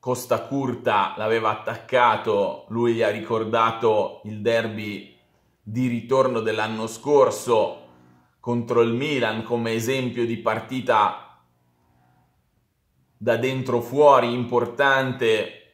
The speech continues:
in cui è riuscito a segnare. Noi abbiamo ricordato anche altre partite fondamentali di questa stagione, come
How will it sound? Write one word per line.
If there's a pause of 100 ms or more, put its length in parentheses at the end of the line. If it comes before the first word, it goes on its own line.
(280)
in
cui
è
riuscito
a
segnare. (2500)
Noi
abbiamo
ricordato
anche
altre
partite
fondamentali
di
questa
stagione,
come